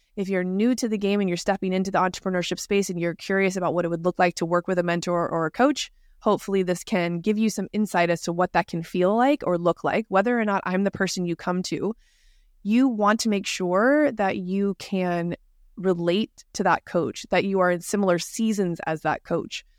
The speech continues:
as that mentor, right? Because it is very difficult to work with people who haven't walked the walk, who haven't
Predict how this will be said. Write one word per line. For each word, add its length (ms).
as 220
that 180
mentor, 500
right? 260
Because 460
it 100
is 180
very 360
difficult 560
to 260
work 240
with 140
people 360
who 500
haven't 340
walked 300
the 80
walk, 360
who 120
haven't 420